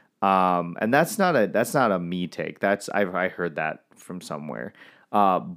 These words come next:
but I really, truly do believe in that because I think you have two ends of the spectrums with parents. One end is like, "We're not doing enough as teachers, uh, because their kids aren't being challenged enough."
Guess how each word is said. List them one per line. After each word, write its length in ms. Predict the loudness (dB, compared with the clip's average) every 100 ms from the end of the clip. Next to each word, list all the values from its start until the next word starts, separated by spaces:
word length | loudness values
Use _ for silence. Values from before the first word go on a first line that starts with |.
| _
but 160 | 0 4
I 60 | 4
really, 380 | 2 2 2
truly 380 | 0 -2 -2 -2
do 180 | -2 -4
believe 320 | -2 -4 -2
in 120 | -2
that 240 | 0 0 -2
because 580 | -4 -2 0 -2 -6 -16 _ _ _ -6
I 100 | -6
think 640 | -4 -2 -2 -2 -12 -20 _ _ _ _
you 140 | 0 2
have 240 | 2 2
two 260 | -4 0 0
ends 160 | 0
of 80 | -2
the 60 | -4
spectrums 540 | -2 -4 -2 -6 -4
with 140 | -8
parents. 560 | -6 -4 -2 -4 -6 -14 _ _ _ _
One 340 | -6 0 0 0
end 200 | 0 0
is 180 | -2
like, 340 | -2 -2 -4 -8
"We're 220 | -4 -2
not 300 | 0 -2 -4
doing 260 | -6 -6 -6
enough 320 | -6 -6 -2
as 180 | -4 -4
teachers, 640 | -8 -6 -4 -6 -8 -16 _ _ _ _ _ _ _ -8
uh, 440 | -4 -2 -2 -4
because 280 | -6 -8 -6
their 120 | -6 -4
kids 260 | -2 -2
aren't 160 | -2 -4
being 200 | -8 -8
challenged 380 | -10 -8 -8 -6
enough." 300 | -4 -6